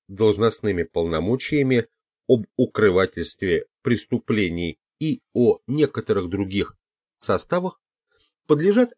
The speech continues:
разбирательству тем судом, к чьей подсудности относится основной состав преступления. Согласно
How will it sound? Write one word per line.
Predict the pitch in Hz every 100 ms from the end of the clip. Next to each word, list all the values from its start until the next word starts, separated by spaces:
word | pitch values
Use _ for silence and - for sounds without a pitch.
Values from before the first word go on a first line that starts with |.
| -
разбирательству | 135 113 113 160 175 - - 123
тем | - 120 92
судом, | - 82 92 165 - _ _ _ _ _
к | -
чьей | - 123 104
подсудности | 92 90 - 190 185 - 165 151 _ _
относится | 117 - 175 180 170 - 151 - _
основной | 120 120 113 104 123
состав | 131 90 - 101
преступления. | - 92 - - 73 - - _ _ _ _ _ _ _ _ _ _ _ _ _ _ _ _ _ _ _ _ _ _ _
Согласно | - - 135 131 135 - 131 120